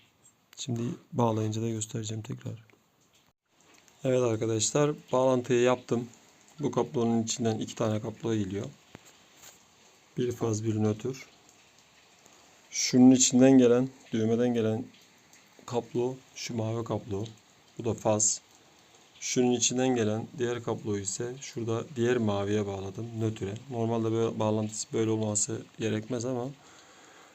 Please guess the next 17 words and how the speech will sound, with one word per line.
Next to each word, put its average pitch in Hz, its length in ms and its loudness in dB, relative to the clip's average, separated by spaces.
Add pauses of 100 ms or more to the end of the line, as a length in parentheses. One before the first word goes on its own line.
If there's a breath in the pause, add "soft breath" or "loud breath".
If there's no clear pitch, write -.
(920 loud breath)
elimizdeki 113 520 0
kablolar 104 500 -2
bunlar. 107 400 -4
Onun 113 260 -4
için 117 400 -4
mavi 107 380 0
mavi 101 440 -2 (460)
oldu 104 280 0
ikisi - 300 0
de. 120 100 -2 (180)
Bir 110 140 2
mavi, 101 260 0
bir 113 60 -6
siyah 110 500 -2
olması 98 360 0
lazım 98 300 -4
normalde. 101 420 -6